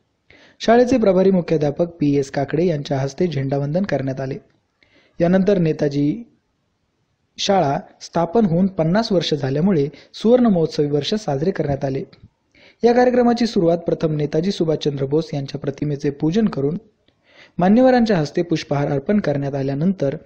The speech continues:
प्रमुख पाहुणे सुभाष खराबे हे होते, तर या कार्यक्रमाचे अध्यक्ष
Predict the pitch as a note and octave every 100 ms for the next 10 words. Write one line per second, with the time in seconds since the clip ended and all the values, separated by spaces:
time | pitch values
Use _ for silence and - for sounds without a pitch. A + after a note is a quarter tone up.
0 | _ _ - G#3+ A#3+ G#3+ D#3+ D#3+ D#3 D3
1 | C#3 C3+ - F3 F3 C#3 C#3+ F3+ - _
2 | - G#3 D3+ C#3 D#3 - D#3 - - -
3 | _ - A3+ A#3 A3+ A3 G#3+ G#3 G#3+ A3
4 | D3 E3 -